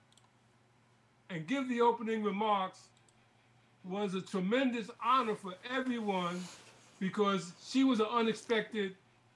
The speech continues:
guest. And she was welcomed by His Excellency Ambassador James, who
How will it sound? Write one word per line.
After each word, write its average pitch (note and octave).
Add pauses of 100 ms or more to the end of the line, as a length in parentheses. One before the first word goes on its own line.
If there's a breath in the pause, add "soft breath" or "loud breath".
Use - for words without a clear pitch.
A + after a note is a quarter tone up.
(520)
guest. F3 (1080)
And G3
she A3+
was G3+
welcomed A3 (420)
by F#3 (800)
His F#3
Excellency G#3+ (240)
Ambassador F#3+ (280)
James, G3 (800)
who G#3+